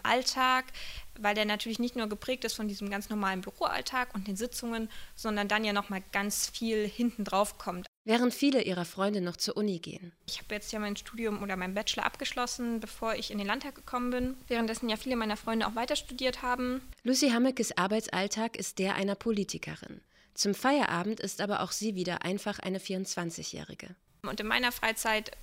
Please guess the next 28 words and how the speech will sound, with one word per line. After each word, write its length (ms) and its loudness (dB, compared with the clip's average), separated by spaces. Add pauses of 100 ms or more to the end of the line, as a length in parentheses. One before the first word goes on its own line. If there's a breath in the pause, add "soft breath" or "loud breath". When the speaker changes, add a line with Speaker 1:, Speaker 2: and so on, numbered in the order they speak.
Speaker 1:
also 240 -2
treffen 420 -4
wir 100 -4
uns 180 -4
momentan 480 -2 (120)
online 380 0
ziemlich 340 0
viel, 140 -2
tatsächlich 520 -4
auch 60 -4
zum 260 -4
Videospielen 640 2
zum 180 -2
Beispiel, 500 2 (340 loud breath)
manchmal 300 -2
auch 80 -6
einfach 260 0
zum 180 -4
Online 540 2
zusammenschalten 760 2
und 120 -2
mal 100 0
quatschen, 440 0
wie 60 -4
die 160 0
Woche 220 4
so 140 -4
war. 340 4